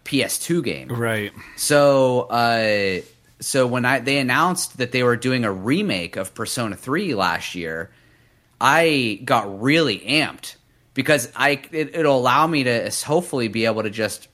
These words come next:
Speaker 1: experience this story, but have the gameplay and the combat and everything be through a modern Persona context. Now, I don't,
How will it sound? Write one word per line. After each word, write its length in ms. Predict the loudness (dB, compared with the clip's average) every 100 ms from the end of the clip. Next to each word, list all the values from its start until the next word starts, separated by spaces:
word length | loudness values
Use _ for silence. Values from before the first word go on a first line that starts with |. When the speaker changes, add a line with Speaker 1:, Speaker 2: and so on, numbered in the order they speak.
| _ _ _ _ _ -14
Speaker 1:
experience 800 | -8 -8 -4 0 2 2 -2 -4
this 160 | -6
story, 680 | -6 -2 0 2 0 -2 -4 -6
but 200 | -4 -4
have 300 | 0 0 0
the 80 | -2
gameplay 680 | -4 -2 -2 -2 -2 0 0
and 80 | -4
the 60 | -6
combat 480 | -2 0 2 0 0
and 80 | -6
everything 460 | -10 -8 -8 -8 -8
be 340 | -8 -6 -8
through 260 | -8 -6 -4
a 80 |
modern 640 | -2 0 0 0 -4 -8 -14 _ _ _ _ _ _
Persona 640 | -8 -4 -2 -2 -2 -4 -6
context. 840 | -6 0 0 0 -6 -16 -16 -18 -20 _ _ _ _ _ -2
Now, 220 | 2 4
I 100 | 4
don't, 240 | 4 0